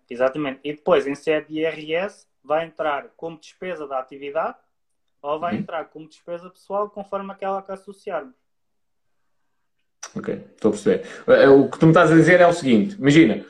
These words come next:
Speaker 2: o espanhol é empresário em nome individual, abri atividade, e, por exemplo, eu vou ao Continente fazer compras, entra para a minha despesa pessoal, não é? Mas, se porventura eu pedir algum editor de vídeo para me fazer trabalhos, ele passa-me também uma fatura,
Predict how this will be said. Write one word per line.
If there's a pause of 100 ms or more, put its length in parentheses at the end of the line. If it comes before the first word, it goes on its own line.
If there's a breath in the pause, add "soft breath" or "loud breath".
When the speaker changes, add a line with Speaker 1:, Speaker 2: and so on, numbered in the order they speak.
(180 loud breath)
Speaker 2:
o
espanhol
é
empresário
em
nome
individual, (340)
abri
atividade, (560 soft breath)
e,
por
exemplo,
eu
vou
ao
Continente
fazer
compras,
entra
para
a
minha
despesa
pessoal, (340)
não
é? (380 soft breath)
Mas,
se
porventura
eu (260)
pedir
algum
editor
de
vídeo
para
me
fazer
trabalhos,
ele
passa-me
também
uma
fatura,